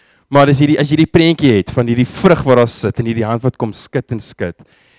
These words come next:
en die resultaat is mooi, en wat is die resultaat? Die resultaat is daar is mense wat gaan kan eet van daai vrug. Nie as gevolg van wie jy is nie, maar as gevolg van wie God is. So, ek wil dit met julle submit, maar dis die regte woord vir my, is net, wow, die Here is besig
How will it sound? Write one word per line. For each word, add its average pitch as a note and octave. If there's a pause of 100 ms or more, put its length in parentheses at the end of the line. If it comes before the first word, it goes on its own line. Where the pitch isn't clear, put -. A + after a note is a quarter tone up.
(160)
en B2+
die C3+
resultaat D3+
is A#2+
mooi, A2+
en G#2
wat A2
is C3+
die C3
resultaat? G2
Die A2+
resultaat D3+
is C#3+
daar B2
is B2 (460)
mense C3
wat B2
gaan B2+
kan B2
eet D3+
van A#2+
daai G#2
vrug. -
Nie C#3
as D3+
gevolg C#3
van A#2
wie G2
jy F#2
is E2
nie, E2+
maar G2+
as G#2
gevolg A2+
van F#2+
wie F#2
God F#2
is. -
So, G2+ (480)
ek -
wil A#2+
dit B2
met A#2+
julle A2
submit, G2+
maar F#2+
dis A2
die G#2
regte A#2
woord G#2
vir F#2
my, F2
is -
net, F#2+
wow, G2
die F#2+
Here G#2
is G#2+
besig G#2+